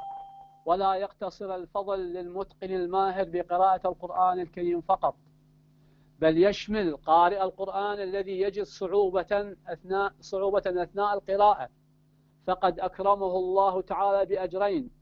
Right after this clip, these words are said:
أجر القراءة وأجر سبب المشقة التي يجدها في التلاوة. كذلك الذي يقرأ القرآن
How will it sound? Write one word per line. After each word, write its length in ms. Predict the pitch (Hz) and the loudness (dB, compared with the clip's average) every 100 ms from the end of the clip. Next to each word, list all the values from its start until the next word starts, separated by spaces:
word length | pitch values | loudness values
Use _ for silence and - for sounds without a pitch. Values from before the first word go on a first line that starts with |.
| _ | _
أجر 280 | 190 202 208 | -4 -2 0
القراءة 680 | 208 202 202 196 190 185 190 _ _ _ | 0 0 2 2 2 0 -4 _ _ _
وأجر 540 | 160 180 196 170 190 185 | -4 -2 -2 0 -2 -2
سبب 420 | - 196 185 180 165 _ | -8 -4 -2 -2 -8 _
المشقة 540 | 175 170 165 208 - 185 | -8 -6 -4 -8 -4 -2
التي 300 | 190 180 185 | -2 -2 -2
يجدها 500 | 170 185 180 180 175 | -2 -2 -2 0 0
في 80 | 175 | -2
التلاوة. 560 | - 165 156 127 113 _ _ _ _ _ _ _ _ _ _ _ _ _ - | -6 0 2 2 -2 _ _ _ _ _ _ _ _ _ _ _ _ _ -2
كذلك 600 | 185 170 214 233 220 - | 0 4 2 2 0 0
الذي 640 | 214 202 202 185 208 202 | 0 0 -2 -4 -4 -2
يقرأ 340 | 202 202 208 196 | -4 -2 -2 -2
القرآن 580 | 185 190 190 196 143 | -4 -8 -2 -2 -2